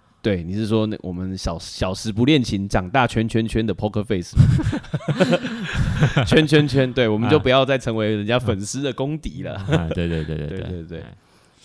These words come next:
Speaker 1: 对啊，所以其实我觉得老师可能真的是很，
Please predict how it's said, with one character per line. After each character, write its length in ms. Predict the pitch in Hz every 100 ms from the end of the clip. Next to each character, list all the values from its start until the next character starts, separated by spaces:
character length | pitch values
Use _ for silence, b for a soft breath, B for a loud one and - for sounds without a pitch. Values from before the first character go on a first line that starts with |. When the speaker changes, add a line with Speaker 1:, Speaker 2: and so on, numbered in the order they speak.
| b
Speaker 1:
对 140 | 101
啊， 140 | 76 69
所 160 | - 147
以 300 | 139 110 92 - _ _ _ _ _
其 120 | - 160
实 80 |
我 140 | 170 147
觉 120 | 120
得 120 | 113
老 160 | 107 101
师 520 | - 117 117 120 - _ _ _
可 140 | -
能 340 | 104 104 104 110 b b b b
真 140 | - 180
的 100 | 156
是 180 | 165
很， 300 | 123 110 90